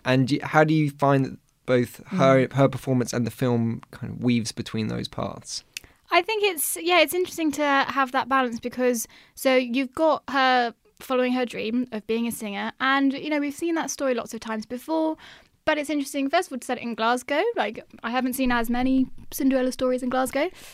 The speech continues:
Speaker 3: Um, and then also, she has just come out of prison, and she is a mother of two young children,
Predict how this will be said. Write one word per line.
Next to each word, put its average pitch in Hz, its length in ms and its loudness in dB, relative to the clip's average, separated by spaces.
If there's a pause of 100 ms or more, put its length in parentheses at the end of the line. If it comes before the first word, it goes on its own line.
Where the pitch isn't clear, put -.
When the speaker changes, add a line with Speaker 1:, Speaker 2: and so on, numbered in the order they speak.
(160)
Speaker 3:
Um, 247 420 0
and 269 160 2
then 277 80 4
also, 277 420 0
she 254 720 -2
has 247 320 2
just - 180 -8
come 311 80 0
out 269 100 2
of - 80 -8
prison, 277 320 0 (680)
and 247 400 2
she 262 180 0
is 247 180 2
a 240 60 -2
mother 254 460 2
of 226 400 0
two 277 100 -2
young 254 260 2
children, 254 460 0